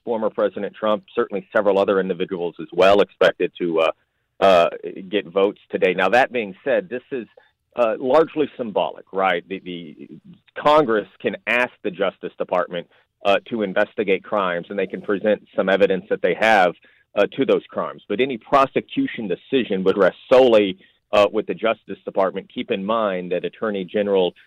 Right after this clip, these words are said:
Merrick Garland has already appointed a special counsel, Jack Smith, to oversee two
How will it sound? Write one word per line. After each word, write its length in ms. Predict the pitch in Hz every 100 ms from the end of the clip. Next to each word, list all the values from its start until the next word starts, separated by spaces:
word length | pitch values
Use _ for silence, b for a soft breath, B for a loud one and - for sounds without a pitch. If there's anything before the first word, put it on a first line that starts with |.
| b -
Merrick 300 | 107 101 92
Garland 400 | 107 107 95 104
has 120 | 98
already 480 | 104 104 98 104 92
appointed 500 | - - 104 95 87
a 60 | -
special 340 | - 95 - - 113
counsel, 400 | 107 113 - 101
Jack 240 | 95 82 _ -
Smith, 260 | 104 107 -
to 140 | 104 -
oversee 480 | 95 92 - 98 - -
two 180 | 139